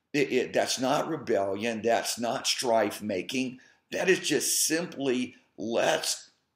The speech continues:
get a hold of what God has said. And the more people who are looking at it and reading it, the more eyes on the subject,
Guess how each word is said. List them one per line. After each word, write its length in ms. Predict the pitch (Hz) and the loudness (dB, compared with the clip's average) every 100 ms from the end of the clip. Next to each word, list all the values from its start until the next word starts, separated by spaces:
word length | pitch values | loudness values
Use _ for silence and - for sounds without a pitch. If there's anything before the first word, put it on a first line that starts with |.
| - 92 | -18 -8
get 320 | 104 156 165 | 0 2 2
a 100 | 135 | 0
hold 600 | 104 123 160 160 120 123 | -2 0 4 4 4 2
of 180 | - 107 | -2 -2
what 320 | 113 104 95 | 0 0 0
God 360 | 107 110 123 104 | 0 2 2 2
has 160 | 90 | -2
said. 680 | - - 139 143 107 101 95 - - _ | -2 -2 2 4 4 4 0 -10 -20 _
And 200 | - 113 | -4 -2
the 80 | 110 | 0
more 640 | 107 117 151 165 160 117 - - | -2 -2 -4 -2 -2 -4 -8 -12
people 580 | - 147 165 113 104 104 - - _ | -6 -6 -2 -2 0 -4 -12 -20 _
who 340 | 123 120 113 - | -2 0 -2 -2
are 340 | 104 98 98 95 | 0 0 -6 -4
looking 520 | 120 165 160 135 110 | -2 0 0 -2 -2
at 280 | 113 107 104 | -2 0 0
it 200 | 104 - | -2 -2
and 320 | 101 92 95 | -4 -4 -4
reading 380 | 135 156 131 110 | -2 -2 -2 -2
it, 220 | 107 - - | -2 -2 -6
the 140 | 107 | -6
more 400 | 107 127 123 - | -4 -2 -2 -4
eyes 520 | - 131 160 165 156 - | -6 -2 0 2 0 2
on 260 | 143 143 | 0 0
the 100 | - | -2
subject, 640 | 117 - - - 120 107 - | -2 0 -2 0 -2 -2 -4